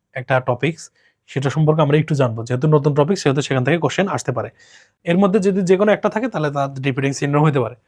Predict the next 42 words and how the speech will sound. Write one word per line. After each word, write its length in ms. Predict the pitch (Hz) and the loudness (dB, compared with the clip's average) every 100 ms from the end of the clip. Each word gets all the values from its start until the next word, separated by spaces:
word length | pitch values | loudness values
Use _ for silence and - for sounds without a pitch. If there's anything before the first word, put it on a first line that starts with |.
| _ _ _ _ | _ _ _ _
অথবা 380 | 180 226 160 117 | 4 6 4 2
দেখেন 220 | 127 151 | -4 -2
নিচের 280 | 156 170 190 | -2 2 4
যে 180 | 185 185 | 6 4
ক্রাইটেরিয়া 380 | 165 175 160 185 | 4 0 2 0
আছে, 160 | 180 | 2
এর 80 | 190 | 0
মধ্যে 180 | 196 196 | 0 0
যদি 160 | 208 175 | 0 0
দুইটা 240 | 220 208 | 4 4
থাকে, 240 | 139 113 - 147 | 2 -8 -12 -4
দুইটা 180 | 190 | 2
অথবা 180 | 240 196 | 2 4
তার 140 | 175 165 | 2 0
বেশি 200 | 156 151 | -2 -4
থাকে, 200 | 156 196 | -6 -2
তাহলে 240 | 165 202 | 0 2
তার 160 | 196 180 | 0 0
রিপিটিং 280 | 139 147 | -6 -8
সিনড্রোম 280 | 147 156 160 | -8 -6 -4
হতে 120 | 156 | -2
পারে। 140 | 156 214 | 0 -2
তাহলে 460 | - _ _ 156 | -4 _ _ 0
এখন 200 | 165 190 | 2 2
পর্যন্ত 220 | 180 190 196 | 0 2 2
আমরা 220 | 175 202 | 4 4
অ্যাসপিরিন 500 | 165 - 156 170 170 | 2 -2 -4 -4 0
পাইলাম, 340 | 170 180 208 | 2 2 0
কপ-, 420 | - 151 - _ | -2 -6 -6 _
ক্লোপিডোগ্রেল 480 | - 160 160 160 170 | 0 2 4 4 4
পেলাম, 340 | 165 170 220 262 _ _ _ _ | 2 2 2 0 _ _ _ _
ওসিবি 300 | 156 151 170 | -8 -2 0
পেলাম, 240 | 165 170 180 | 2 2 0
স্মোকিং 440 | - 170 170 185 | 0 -2 0 0
পেলাম 260 | 175 190 208 | 2 2 0
এবং 220 | 160 151 | 0 0
আগে, 320 | 139 147 151 | 0 2 2
আগের 340 | 139 135 151 170 | 2 0 0 -2
স্লাইডে 360 | - 156 143 | 2 2 2
আমরা 160 | 135 131 | 0 -2
দেখেছি 460 | 127 123 - 185 208 _ _ _ _ | -4 -6 -6 -6 -6 _ _ _ _
সেখানে 460 | - 131 143 143 | -6 -2 2 2